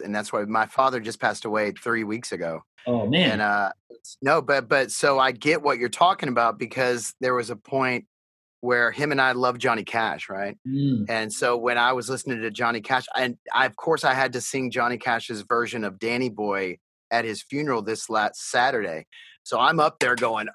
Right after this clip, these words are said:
Speaker 1: "Holy shit, how am I gonna do this?"
Speaker 2: Yeah,
Speaker 1: You know,
Speaker 2: yeah.
Speaker 1: but then I just, you know, my
Speaker 2: Yeah,
Speaker 1: face
Speaker 2: yeah.
Speaker 1: got hot.
Speaker 2: Yeah.
Speaker 1: My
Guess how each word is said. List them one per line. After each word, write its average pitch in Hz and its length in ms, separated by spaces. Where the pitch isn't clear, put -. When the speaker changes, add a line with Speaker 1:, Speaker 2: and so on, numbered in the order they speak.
Speaker 1:
"Holy 123 480
shit, 117 420
how 117 120
am 113 100
I 117 100
gonna 110 240
do 123 260
this?" 92 520
Speaker 2:
Yeah, 117 400
Speaker 1:
You 131 60
know, 127 160
Speaker 2:
yeah. 135 60
Speaker 1:
but 135 160
then 147 120
I 147 100
just, 143 320
you 135 140
know, 131 160
my 135 140
Speaker 2:
Yeah, 165 120
Speaker 1:
face 147 260
Speaker 2:
yeah. - 140
Speaker 1:
got 120 80
hot. 151 540
Speaker 2:
Yeah. 123 300
Speaker 1:
My - 60